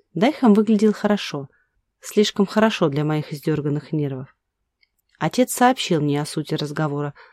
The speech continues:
сказала ему, "и посоветовала разобраться самим. На самом деле Лайм сказал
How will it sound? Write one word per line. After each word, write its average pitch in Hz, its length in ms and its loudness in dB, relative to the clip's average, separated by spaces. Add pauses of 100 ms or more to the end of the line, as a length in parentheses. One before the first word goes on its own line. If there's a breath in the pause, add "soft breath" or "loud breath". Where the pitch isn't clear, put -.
сказала 151 500 -6
ему, 147 300 -4 (360)
"и - 60 -14
посоветовала 202 600 2
разобраться 185 500 2
самим. 151 440 0 (420)
На 170 180 -2
самом 214 280 4
деле 240 240 4
Лайм 202 280 4
сказал 208 500 0